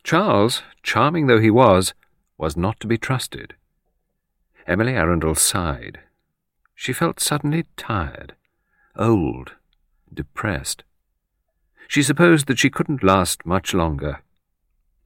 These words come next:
Her mind reverted to the will she had made some years ago, legacies to the servants, to charities,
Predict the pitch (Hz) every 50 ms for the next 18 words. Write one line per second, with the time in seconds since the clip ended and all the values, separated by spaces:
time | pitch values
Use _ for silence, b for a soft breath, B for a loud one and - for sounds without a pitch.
0 | _ _ 143 135 151 165 175 170 147 151 147 127 160 165 151 - 135 95 104 113
1 | 120 113 120 147 143 123 113 101 104 95 90 85 98 95 92 90 - - 117 110
2 | 110 113 120 120 113 - 98 98 113 113 117 104 92 90 b b b b b b
3 | b b b b - 92 98 92 92 - 92 87 82 - 73 64 78 80 - -
4 | 107 110 113 120 123 139 - - - - - - - - 113 107 110 113 104 -
5 | 120 113 -